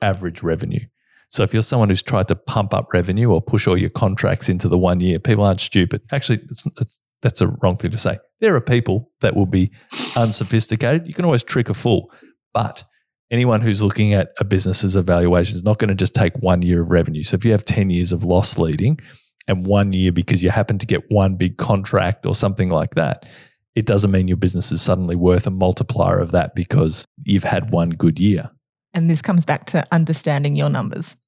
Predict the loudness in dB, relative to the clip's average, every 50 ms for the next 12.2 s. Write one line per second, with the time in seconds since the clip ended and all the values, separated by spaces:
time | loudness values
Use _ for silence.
0 | _ _ -14 -6 -2 0 2 2 2 0 0 0 2 2 2 2 2 2 -2 -2
1 | -4 -4 -2 0 2 2 2 2 2 0 -2 -2 -2 0 0 2 2 2 2 2
2 | 0 0 -2 -4 -8 -12 _ -2 -2 0 0 0 -2 -4 -6 -10 -6 -2 0 2
3 | 4 2 2 0 0 -2 -2 0 0 0 0 -2 -2 _ -2 -2 -2 -2 -2 -2
4 | -4 -4 -6 -8 _ _ _ _ _ _ _ _ _ _ -6 -4 -2 -2 -4 -4
5 | -2 0 2 2 2 2 0 -2 -4 -4 -4 -4 -4 -4 -8 -10 -10 -12 -16 -18
6 | -20 -20 -20 _ -10 -4 -2 -2 -2 -2 0 -2 -2 0 0 0 0 0 -2 -4
7 | -6 -12 -20 -20 -20 _ _ -4 0 2 4 4 4 2 0 -2 -4 -4 0 0
8 | 0 0 0 0 -2 -4 -4 -4 -6 -6 -6 -6 -4 -4 -2 -2 -2 -4 -6 -8
9 | -10 _ _ _ _ -20 -20 -20 -14 -8 -4 -4 -2 -2 -4 -6 -6 -8 -12 -14
10 | _ _ _ _ _ _ _ _ _ _ _ _ _ -4 -2 -2 -2 -2 0 0
11 | 0 2 2 0 0 0 0 0 0 0 0 0 0 0 0 0 0 0 0 0
12 | 0 0 0 -2